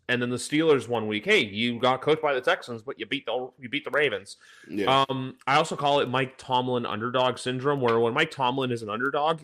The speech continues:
Speaker 1: they, they always win. It's just,
Speaker 2: Sure.
Speaker 1: it's, it's weird
Speaker 2: He's a good
Speaker 1: how
Speaker 2: coach. He's a good
Speaker 1: Exactly.
Speaker 2: coach, and that's what happens.
Speaker 1: That's what happens to where I know they're still calling for blame Canada, fire Matt Canada.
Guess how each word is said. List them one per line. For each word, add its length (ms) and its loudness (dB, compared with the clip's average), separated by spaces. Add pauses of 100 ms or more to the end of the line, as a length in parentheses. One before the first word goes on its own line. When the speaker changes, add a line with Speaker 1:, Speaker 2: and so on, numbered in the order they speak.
Speaker 1:
they, 180 2 (100)
they 100 2
always 280 2
win. 300 -6
It's 160 -14
just, 320 -14
Speaker 2:
Sure. 200 4
Speaker 1:
it's, 200 -8 (100)
it's 140 -8
weird 380 0
Speaker 2:
He's 100 -2
a 40 -10
good 100 6
Speaker 1:
how 80 6
Speaker 2:
coach. 340 4 (320)
He's 80 -12
a 20 -6
good 40 0
Speaker 1:
Exactly. 360 6
Speaker 2:
coach, 80 -4
and 80 -8
that's 140 -6
what 80 2
happens. 340 -2 (600)
Speaker 1:
That's 260 8
what 80 2
happens 400 2
to 80 -2
where 400 2
I 80 6
know 200 8
they're 120 4
still 180 2
calling 340 0
for 480 2 (560)
blame 560 6
Canada, 540 8
fire 320 6
Matt 220 2
Canada. 460 0